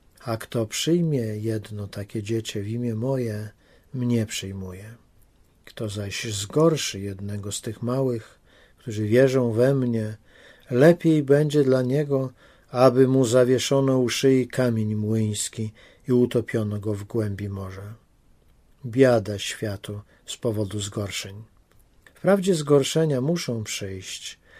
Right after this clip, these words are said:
lecz biada człowiekowi, przez którego zgorszenie przychodzi. Jeżeli więc ręka twoja albo noga twoja cię gorszy, utnij ją i odrzuć od siebie.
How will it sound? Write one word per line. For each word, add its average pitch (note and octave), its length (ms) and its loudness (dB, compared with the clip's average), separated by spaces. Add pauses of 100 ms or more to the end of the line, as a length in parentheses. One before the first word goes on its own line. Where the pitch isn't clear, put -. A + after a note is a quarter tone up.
(200)
lecz G#2+ 220 -4
biada C3+ 480 4
człowiekowi, A2 920 -2 (280)
przez - 280 -6
którego G#2+ 400 -4
zgorszenie G2+ 600 -6
przychodzi. G2+ 640 -12 (920)
Jeżeli E3+ 300 4
więc E3+ 280 4
ręka D3 400 2
twoja F#2+ 480 -10
albo A2+ 280 2
noga B2 420 2
twoja G2+ 380 -8
cię - 180 -8
gorszy, G#2 680 -4 (420)
utnij A2+ 640 2
ją A2+ 220 -2
i A#2+ 140 0
odrzuć G#2+ 500 0
od G2+ 140 -10
siebie. G#2+ 460 -10